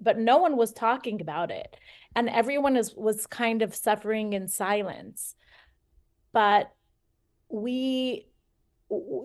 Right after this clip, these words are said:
that, that really created our life's mission with We Natal. And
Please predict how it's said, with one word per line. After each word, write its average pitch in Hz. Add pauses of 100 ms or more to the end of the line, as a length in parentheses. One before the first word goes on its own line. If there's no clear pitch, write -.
that, 262
that 262
really 254
created 226
our 208
life's 202
mission 208
with 196
We 190
Natal. 220 (140)
And 220